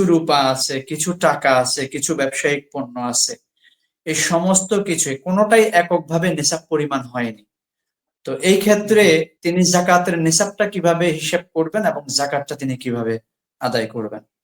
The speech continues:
Speaker 1: মোহতারাম?
Speaker 2: আলহামদুলিল্লাহ, সুন্দর এবং অত্যন্ত চমৎকার এবং অতি গুরুত্বপূর্ণ প্রশ্ন। যে আমাদের অনেকের দেখা যায় কিছু সম্পদ আছে, কিছু টাকা পয়সা আছে এবং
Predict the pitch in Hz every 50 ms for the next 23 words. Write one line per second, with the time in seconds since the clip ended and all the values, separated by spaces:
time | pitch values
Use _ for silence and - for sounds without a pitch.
0 | _ _ 127 - - - 113 107 202 214 _ _ _ _ _ _ _ _ _ _
1 | _ _ _ _ _ _ _ _ _ _ _ _ _ _ _ - 156 156 170 170
2 | 156 139 135 127 123 139 170 220 - _ _ _ _ _ - - - 160 160 156
3 | 156 156 151 143 131 139 139 139 131 131 - - 147 143 139 165 165 160 - -
4 | 135 127 131 139 139 - _ _ - 160 160 175 185 - - - 135 131 127 127
5 | 127 127 127 127 _ _ _ - 170 185 180 233 220 170 190 196 185 175 185 185
6 | 170 175 180 175 170 147 123 131 120 117 - _ 113 _ _ _ _ _ _ _
7 | _ _ _ _ _ _ _ _ _ _ _ _ _ _ 156 151 151 160 175 170
8 | 170 170 151 143 143 147 143 139 156 151 139 131 131 123 135 139 127 127 131 123
9 | 120 120 120 - - _ _ _ - - _ _ _ _ - - - _ - 127
10 | - 143 - - 135 127 123 123 135 131 120 117 113 113 - _ - 123 117 117
11 | 117 - - _ _ _ _ _ _ _ _ _ _ _ _ _ _ _ _ -
12 | 131 139 139 - 127 123 127 120 117 131 131 131 - - 156 139 131 127 - -
13 | 165 131 107 - - _ _ _ - - - _ _ _ _ _ _ _ _ _
14 | _ - - 117 117 113 120 117